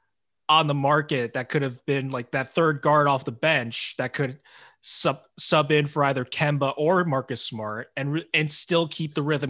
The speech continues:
going with Tatum and Brown. And I think that's what, where the frustration settles in. Do you feel that, that, that kind of criticism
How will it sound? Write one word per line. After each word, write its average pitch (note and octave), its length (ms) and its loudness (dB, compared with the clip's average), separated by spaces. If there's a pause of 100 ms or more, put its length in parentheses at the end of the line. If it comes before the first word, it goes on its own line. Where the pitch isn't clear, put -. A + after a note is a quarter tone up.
going D#3 300 2
with C3 200 -4
Tatum C3+ 280 0
and A#2+ 120 -8
Brown. C#3 460 -2 (500)
And D#3+ 460 4 (400)
I D#3 80 2
think G#3+ 260 2
that's F3 300 4
what, F#3+ 180 2
where E3+ 120 0
the D3 80 -2
frustration D3 580 -4
settles B2+ 360 -2
in. A2 100 -12
Do C3+ 100 -8
you G#3+ 140 -6
feel G3 320 0
that, F#3 180 -4 (200)
that, C#3+ 400 2 (600)
that D#3+ 420 2
kind D3+ 280 0
of B2+ 280 -2 (600)
criticism D#3 640 0